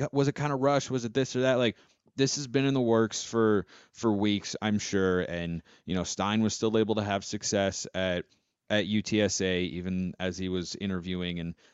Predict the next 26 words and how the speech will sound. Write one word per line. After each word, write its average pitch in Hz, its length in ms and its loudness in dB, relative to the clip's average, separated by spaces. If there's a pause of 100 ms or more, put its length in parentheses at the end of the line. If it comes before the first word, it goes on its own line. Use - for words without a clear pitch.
talking 98 300 0
to 92 80 -2
Lanning 92 320 -2
about, 87 420 -2
about 90 320 -2
this 87 180 -6
job 87 320 -2
and 87 120 -4
whatnot. 85 480 -6
But 107 160 0
you, 117 120 -4
you 127 140 -2
did 143 160 0
need 120 160 4
to 104 60 0
have 95 220 -2
a 87 40 -4
name 80 300 -6
there, 69 240 -12
'cause 107 180 -4
when 123 160 2
you're 120 160 4
on 123 140 4
the 120 80 4
recruiting 101 400 0
trail, 92 340 0